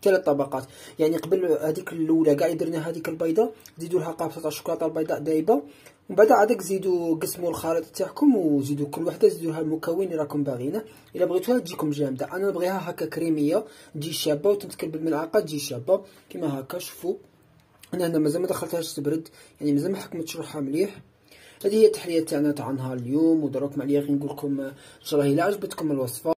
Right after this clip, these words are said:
ما تنسوش ديروا لي جيم تحت في الفيديو، ما تنسوش، ما تبخلونيش بالتعليقات تاعكم. هذه هي التحليه تاعنا، دروك معليا نقول لكم الى اللقاء. الا عجبتكم الوصفه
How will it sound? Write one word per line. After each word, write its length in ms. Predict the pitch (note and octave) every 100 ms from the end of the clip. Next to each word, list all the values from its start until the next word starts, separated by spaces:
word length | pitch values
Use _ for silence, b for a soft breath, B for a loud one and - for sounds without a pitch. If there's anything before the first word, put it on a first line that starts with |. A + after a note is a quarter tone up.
| _ b b b -
ما 80 | D3+
تنسوش 380 | D3+ C#3 D3 C#3
ديروا 340 | C3 C#3 C3
لي 140 | B2+
جيم 320 | B2 C#3 G3+ G#3
تحت 280 | G3 -
في 160 | G3+ F#3+
الفيديو، 800 | F3+ F3 F3 C#3+ B2 C3 D3 F3 - -
ما 100 | C#3+
تنسوش، 460 | C#3 - D3+ D3+ D3+ E3
ما 100 | D#3
تبخلونيش 640 | D3+ D3 C#3 C#3 G3+ F#3
بالتعليقات 600 | F#3 E3+ D#3 E3 D#3 D3 -
تاعكم. 580 | D3+ C#3+ A2+ - D#3 F3 - _ b b b b b b b _ _ _ _ -
هذه 220 | D3 F3+
هي 60 | E3+
التحليه 380 | - D3+ D3
تاعنا، 580 | C3+ - A2 D3+ F3 E3+ - _ _
دروك 240 | E3 D#3 D3+
معليا 260 | D3 D3+
نقول 260 | C#3+ C#3+ C#3
لكم 320 | - C#3+ C#3+
الى 280 | C#3 F#3 F#3
اللقاء. 540 | F3 E3+ D#3 E3+ F3 - B B B -
الا 100 | C3+
عجبتكم 380 | C#3 C#3+ - D3+
الوصفه 500 | D#3 - G3 G3+